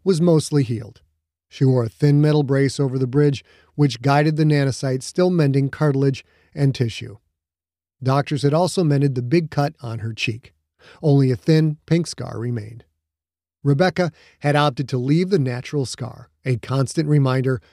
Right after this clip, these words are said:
of her greatest day as a football player, when she'd scored the go-ahead touchdown that gave her team the G F L title, when she'd been named Galaxy Bowl M V P. She wore her heavy black hair in a tight ponytail,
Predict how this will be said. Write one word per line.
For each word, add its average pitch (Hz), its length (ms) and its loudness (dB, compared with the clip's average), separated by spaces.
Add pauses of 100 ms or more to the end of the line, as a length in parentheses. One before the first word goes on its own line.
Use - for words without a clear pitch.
(120)
of 147 160 0
her 147 120 2
greatest 151 540 -2
day 131 240 0
as 131 100 -2
a 131 80 2
football 113 400 -8
player, - 460 -18 (300)
when 143 160 4
she'd 165 260 0
scored 147 300 0
the 120 60 -4
go-ahead 165 540 0
touchdown 113 540 -4 (260)
that 131 200 0
gave 139 260 2
her 160 120 2
team 147 300 2
the 139 80 0
G 120 180 -2
F 131 160 -2
L 139 140 0
title, 165 420 -2 (360)
when 156 160 2
she'd 196 260 -4
been 185 180 2
named 123 300 -2 (300)
Galaxy 143 480 0
Bowl 123 360 -2 (380)
M 120 180 -2
V 110 200 -6
P. 104 340 -16 (840)
She 147 160 2
wore 139 280 4
her 123 140 0
heavy 131 260 0
black 139 340 -2
hair 139 160 -2
in 139 80 -2
a 127 80 -4
tight 160 260 -4
ponytail, 120 600 -6